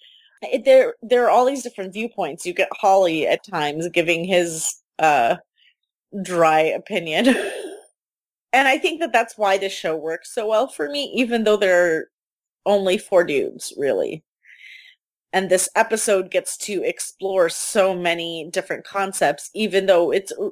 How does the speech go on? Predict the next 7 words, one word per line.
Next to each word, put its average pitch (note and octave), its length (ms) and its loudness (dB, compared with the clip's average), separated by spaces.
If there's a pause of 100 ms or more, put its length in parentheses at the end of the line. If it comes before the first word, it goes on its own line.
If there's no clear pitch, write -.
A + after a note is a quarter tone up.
really G3 480 0
primarily E3+ 1040 -2 (640)
a, F#3 420 6
a - 100 -2
pretty A3+ 260 -4
straightforward E3 1080 -4
story. D#3 800 -2